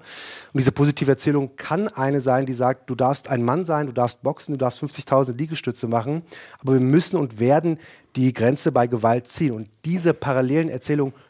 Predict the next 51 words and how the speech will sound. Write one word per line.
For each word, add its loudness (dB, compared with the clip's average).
müssen -2
Teil 0
ein-, -8
einer 0
Erzählung 0
über 0
eine 0
vermeintliche -2
moderne 2
Männlichkeit -2
sein. 0
Sonst 0
fällt 0
man 4
im 0
Prinzip -6
in -2
diese 0
Falle, 2
um 4
sich 0
an 2
rechten 0
Bild- 4
und -6
auch -2
Kulturpolitiken 0
orientieren, -2
die -4
sagen, 2
Männer 2
müssen -4
einfach -4
nur -8
stark -2
sein. -4
Aber 2
ich 2
glaube, 6
Männer 4
müssen 0
nicht -8
nur 0
stark 2
sein, 0
wir -2
müssen -4
ihnen -4
auch -4
Angebote 0
machen, 2